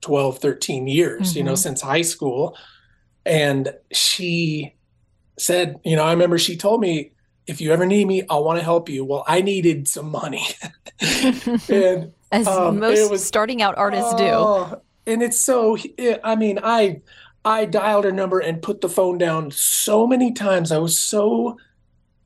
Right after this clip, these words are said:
Speaker 1: so nervous and I felt so humiliated. Like, I cannot,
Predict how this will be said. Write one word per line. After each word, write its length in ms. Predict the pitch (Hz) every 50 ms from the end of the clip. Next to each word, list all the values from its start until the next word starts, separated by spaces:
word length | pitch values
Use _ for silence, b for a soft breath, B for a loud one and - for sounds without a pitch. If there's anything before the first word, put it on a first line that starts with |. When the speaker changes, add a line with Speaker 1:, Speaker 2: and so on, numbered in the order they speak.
| _ _ -
Speaker 1:
so 720 | - - - - - - 214 214 220 226 247 254 247 - -
nervous 640 | 196 180 180 190 190 190 185 175 170 156 160 - 175
and 80 | 175
I 80 | 175 165
felt 300 | - - 196 151 - -
so 300 | - - - 226 226 240
humiliated. 760 | 220 202 208 180 170 170 175 170 170 165 160 151 147 143 143 147
Like, 200 | 147 143 - 165
I 140 | 165 170 165 - _
cannot, 640 | - - - 226 220 214 202 190 170 160 - - -